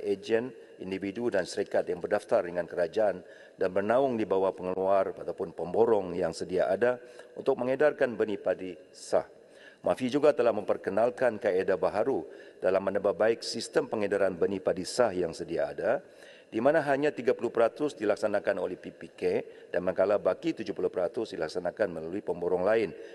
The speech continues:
yang dilantik di seluruh negara. Sistem baru ini dilaksanakan, uh, rantaian pengedaran benih padi sah adalah lebih teratur dan sistematik, sekaligus isu kelewatan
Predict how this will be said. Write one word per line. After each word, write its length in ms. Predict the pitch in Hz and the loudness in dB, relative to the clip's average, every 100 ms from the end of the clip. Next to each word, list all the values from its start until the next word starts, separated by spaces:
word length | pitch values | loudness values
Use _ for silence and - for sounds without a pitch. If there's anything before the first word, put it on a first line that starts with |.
| - | -6
yang 140 | 87 87 | -4 -2
dilantik 540 | 87 85 82 87 - | 0 0 0 -6 -6
di 80 | 80 | -12
seluruh 480 | - 104 104 90 80 | -6 0 2 0 -2
negara. 340 | 78 76 71 - - - - - - - | -2 -2 -4 -8 -20 -20 -20 -20 -20 -14
Sistem 360 | - 143 - 196 | -6 0 4 6
baru 280 | 151 123 110 | 6 6 2
ini 160 | 165 | 0
dilaksanakan, 840 | 143 101 90 80 87 85 - 95 143 220 - - - - _ _ _ - - | 0 2 2 0 0 -2 0 0 -2 -8 -20 -20 -20 -20 _ _ _ -12 0
uh, 100 | 90 | 2
rantaian 520 | 95 104 123 143 147 | 2 2 4 6 4
pengedaran 680 | 123 120 117 110 117 127 123 | 4 0 0 4 6 6 2
benih 240 | 104 104 - | 0 0 0
padi 240 | 90 90 | -2 -4
sah 320 | - 123 127 | -4 -2 0
adalah 280 | 90 98 95 | 0 2 0
lebih 200 | 87 90 | -2 -4
teratur 580 | - 82 - 101 120 143 | -2 -2 0 -2 0 -2
dan 140 | 85 78 | -4 -6
sistematik, 960 | - - 78 78 - 151 - - - - | -10 -10 -8 -8 -8 -10 -10 -20 -20 -10
sekaligus 760 | - 131 139 135 156 - - | 0 0 2 2 0 0 -8
isu 300 | - - 131 | -10 -4 -2
kelewatan 600 | 107 101 101 95 98 90 | 2 2 2 2 0 -2